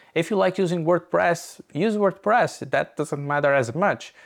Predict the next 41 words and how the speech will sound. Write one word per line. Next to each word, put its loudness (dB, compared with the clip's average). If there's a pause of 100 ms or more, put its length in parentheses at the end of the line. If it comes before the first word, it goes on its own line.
(240)
I 4
like 2
to -2
use 0
Ghost, 0
and -2
I 6
use 2
Ghost, 0
and -2
I 2
will 0
defend -2
Ghost, 0
and 0
I 4
will -4
keep -8
publishing -2
on -2
Ghost, -2
and -6 (340)
I 2
will 2
keep -6
showing 0
people -2
that 0 (280)
Ghost 0
is -2
a 2
great 0
tool -6
for -10
bloggers. 0
So -6 (480)
yeah, 4
it's, -4 (160)
it's, -6
uh, 2
the, 2